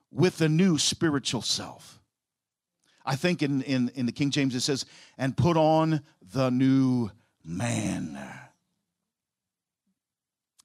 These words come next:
This is why the word says, "Behold, old things have passed away, and all things have become," because you are a new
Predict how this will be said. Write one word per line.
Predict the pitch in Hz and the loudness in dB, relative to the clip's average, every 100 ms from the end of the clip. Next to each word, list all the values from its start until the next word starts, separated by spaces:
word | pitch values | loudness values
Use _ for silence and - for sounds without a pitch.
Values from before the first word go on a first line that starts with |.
| _ - - | _ -20 -4
This | 185 - | 0 2
is | 196 | 4
why | 175 | 4
the | 165 | 6
word | 170 185 | 4 4
says, | 175 160 - - - - _ _ _ | 4 2 0 -10 -20 -20 _ _ _
"Behold, | - 135 170 165 170 | -2 2 4 4 4
old | 180 208 | 4 4
things | 202 185 165 | 4 2 2
have | 156 | 2
passed | - 170 170 | 2 2 2
away, | 147 151 156 143 - _ _ | 2 2 2 0 -6 _ _
and | 123 127 | -2 4
all | 156 190 | 4 4
things | - 160 151 | 2 0 0
have | 160 147 | 0 0
become," | 143 - 151 143 139 117 _ _ _ _ _ _ _ _ _ - | -2 -2 0 0 -2 -6 _ _ _ _ _ _ _ _ _ -4
because | 143 143 135 | 0 0 2
you | 156 180 | 4 6
are | 147 147 | 6 6
a | 139 | 4
new | 143 147 147 131 | 6 6 6 4